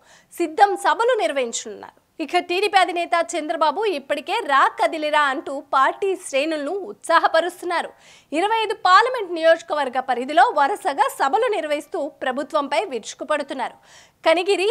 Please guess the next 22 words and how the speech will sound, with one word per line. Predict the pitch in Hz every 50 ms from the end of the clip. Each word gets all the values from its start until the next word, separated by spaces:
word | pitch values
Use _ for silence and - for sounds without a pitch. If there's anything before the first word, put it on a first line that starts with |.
| 508 392
రాజమండ్రి, | 269 254 285 294 285 330 302 285 277 254 311 403 415
పీలేరు, | - - 330 294 294 294 285 277 254 269 320
వెంకటగిరి, | 403 359 302 262 269 254 - 311 269 247 254 269 339 392
గుడివాడ, | 339 262 277 269 277 277 269 262 254 269
అరకు, | 330 381 359 277 240 247 269 302 311 - - 339 415 466 480 -
తిరువూరు, | 311 302 359 359 339 302 285 330 427 415 349 247 220
గోపాలపురం | 254 277 359 - 480 480 440 453 - 349 320 311 294
నియోజకవర్గంలో | 269 269 302 427 - - - 370 311 269 254 285 285 285 269
నిర్వహించిన | 254 247 233 254 294 339 311 - - 339 330 - - - _ _ -
ఈ | 349 480 622 605 - 427
సభలకు | 285 262 277 277 269 - - 262 262 320 - - - - _ - 214
భారీ | 226 262 302 370 453 494 453 381
ఎత్తున | 302 277 277 320 277 285 311 392
ప్రజలు | 392 - 285 262 247 285 330 320 302
తరలివస్తున్నారు. | 359 - 277 220 214 254 294 302 277 254 247 - - 214 185 - - - _ _ - 233
దీంతో | 269 330 359 349 415 480 466 -
పార్టీలో | 339 330 349 349 392 330 294 294 311 311
జోష్ | 233 254 226 240 294 - -
నెలకొంది. | 320 311 320 320 - 302 302 254 202 - _ - - - - _ _ -
పొత్తుల | 370 381 370 - 539 523 508 480
ఖరారై | 466 - 359 311 294 294 294 285 285 370
అభ్యర్థులను | 381 - _ - 220 214 294 339 269 247 302 302 302 302 311 269